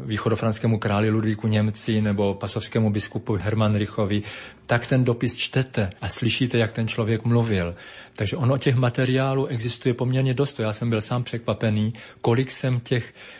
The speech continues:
historických materiálů našel.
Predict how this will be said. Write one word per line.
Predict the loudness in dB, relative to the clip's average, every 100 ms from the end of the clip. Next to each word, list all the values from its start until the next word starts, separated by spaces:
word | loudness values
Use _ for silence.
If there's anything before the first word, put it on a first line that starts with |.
| -4
historických | -4 0 0 0 -2
materiálů | 0 0 0 0 2 2 0 -2 -6 -16 _ -4
našel. | -2 0 2 4 4